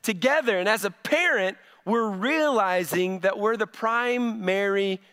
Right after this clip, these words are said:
disciple maker. It starts with your own heart. Your ability to love your children the right way starts with you learning how to love God the right way. Now,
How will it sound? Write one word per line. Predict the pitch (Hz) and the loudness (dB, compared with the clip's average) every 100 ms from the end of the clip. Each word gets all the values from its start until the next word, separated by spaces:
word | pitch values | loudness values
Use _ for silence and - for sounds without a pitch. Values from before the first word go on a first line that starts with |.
| _ | _
disciple | 147 - 196 190 139 | -12 -6 -4 -4 -4
maker. | 127 120 - 101 110 - | -6 -6 -10 -14 -16 -14
It | - | -10
starts | - 196 196 | -4 -4 -4
with | 175 | -10
your | 175 175 | -4 -2
own | 170 | -2
heart. | 160 170 123 - _ _ _ _ _ _ _ _ _ _ | -2 -2 -4 -10 _ _ _ _ _ _ _ _ _ _
Your | 180 | -14
ability | 151 202 202 165 123 - _ | -4 -2 0 -2 -4 -10 _
to | - | -10
love | 131 147 185 190 185 175 - | -6 -2 0 0 -2 -8 -14
your | 165 160 | -8 -8
children | - 175 160 | -6 -6 -4
the | 147 | -2
right | 147 - | -2 -2
way | 135 | -4
starts | 123 - 170 180 - - - _ - | -4 -2 -2 -2 -6 -14 -20 _ -12
with | 123 | -10
you | 147 | -6
learning | 151 147 | -4 -4
how | 147 | -6
to | 135 | -6
love | 131 117 | -6 -8
God | 135 120 104 - _ _ _ | -6 -6 -8 -12 _ _ _
the | - | -10
right | 110 110 | -8 -8
way. | 90 107 101 101 - | -10 -14 -16 _ -6
Now, | 139 92 | -4 -4